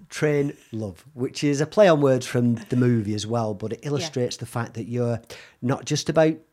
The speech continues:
Speaker 1: squats, the exercise, the physical aspect, it's a holistic approach.
Speaker 2: Yeah, a hundred percent. Um, and obviously we talked about this in the last show, but, you know, you can't have one without the other. So it, it's eat, it's eat fresh,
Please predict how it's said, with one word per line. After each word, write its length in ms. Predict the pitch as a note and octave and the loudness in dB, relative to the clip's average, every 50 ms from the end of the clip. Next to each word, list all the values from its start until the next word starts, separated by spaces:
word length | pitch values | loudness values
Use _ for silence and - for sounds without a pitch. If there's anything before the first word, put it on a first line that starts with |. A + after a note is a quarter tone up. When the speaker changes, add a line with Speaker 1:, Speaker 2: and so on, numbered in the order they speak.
| _ _ | _ _
Speaker 1:
squats, 600 | - - - D3 D3 D3+ - - - - - - - | -12 -4 0 2 2 2 2 -2 -6 -8 -8 -8 -10
the 180 | - B2 B2+ C3 | -4 -2 0 0
exercise, 680 | C#3 - - - - - - C#3 B2+ C3 B2+ C3 B2 - | 0 -2 -6 -8 -6 -2 0 0 2 2 2 0 -2 -4
the 80 | - | -6
physical 400 | - - D3 B2+ B2 - - B2 | -6 -4 -4 -4 -2 -2 -2 -2
aspect, 420 | A#2+ A2+ - - - A#2 A#2 - - | -2 -2 -4 -6 -8 -8 -8 -10 -14
it's 160 | - - - | -16 -14 -12
a 40 | G#2 | -12
holistic 440 | F#2+ G2 G#2+ G#2 F#2+ - - G2+ - | -10 -10 -10 -10 -12 -12 -14 -14 -16
approach. 600 | - - - - G2+ F2+ E2+ - - - - - _ _ | -16 -16 -12 -10 -10 -10 -10 -14 -18 -20 -20 -20 _ _
Speaker 2:
Yeah, 320 | - D#3+ D3 C3+ C3+ C3+ C#3 - | -12 -10 -10 -10 -10 -12 -14 -14
a 60 | E3+ | -12
hundred 280 | E3+ F#3+ E3+ E3+ E3 | -12 -12 -12 -12 -14
percent. 420 | - D3+ - - D#3+ D3+ D3 E3 - _ _ - | -14 -14 -14 -12 -12 -12 -12 -14 -18 _ _ -16
Um, 320 | D#3 D3 D3 D3+ D3 - - | -14 -14 -14 -14 -16 -14 -12
and 120 | E3 D#3+ D#3+ | -12 -10 -10
obviously 320 | D#3+ D#3+ C#3+ C3+ - D3+ | -10 -10 -12 -14 -14 -14
we 60 | C#3+ D3 | -14 -12
talked 220 | - C#3+ - - | -12 -14 -14 -12
about 160 | - C#3+ - | -10 -10 -10
this 140 | - C#3+ - | -10 -10 -12
in 60 | D#3+ | -12
the 100 | D#3 D3 | -12 -12
last 200 | D3 C#3+ C#3 - | -10 -10 -10 -10
show, 260 | - - D3 C#3+ C#3 | -10 -10 -8 -8 -8
but, 280 | C3+ - C#3 C#3 - - - - - - - _ _ _ _ _ - | -8 -8 -8 -8 -8 -8 -12 -20 -20 -20 -20 _ _ _ _ _ -14
you 160 | C#3+ C#3 C#3+ | -12 -12 -10
know, 260 | D3+ C#3+ C#3 C#3+ C#3 C#3+ | -10 -10 -10 -12 -14 -14
you 120 | D#3 D3+ | -16 -18
can't 360 | C#3+ - - D#3 D3+ C#3 A2+ - | -16 -16 -14 -12 -12 -12 -10 -8
have 200 | D#3 D3 C#3+ - | -10 -10 -10 -10
one 160 | D#3+ D#3+ D#3 | -12 -12 -12
without 220 | D3+ D3+ D#3+ D#3+ - | -10 -10 -10 -8 -8
the 100 | D#3 E3 | -10 -8
other. 160 | D#3+ D#3 D3 | -8 -8 -10
So 260 | D3 - D#3 D3 D3 | -10 -10 -10 -8 -8
it, 80 | D3 - | -8 -8
it's 240 | - D3 - - - - - | -8 -8 -10 -10 -14 -12 -12
eat, 240 | D3+ D#3 D#3 C#3 - _ _ _ | -10 -10 -10 -12 -14 _ _ _
it's 320 | F3 E3 - - - - - _ - | -12 -12 -10 -12 -14 -14 -16 _ -10
eat 260 | D#3+ D#3+ D3 C#3+ - | -8 -8 -8 -10 -14
fresh, 720 | - - - - D3+ C#3+ D#3+ G#3 G3 - - - - - | -20 -20 -12 -8 -6 -4 -4 -6 -8 -12 -16 -16 -16 -18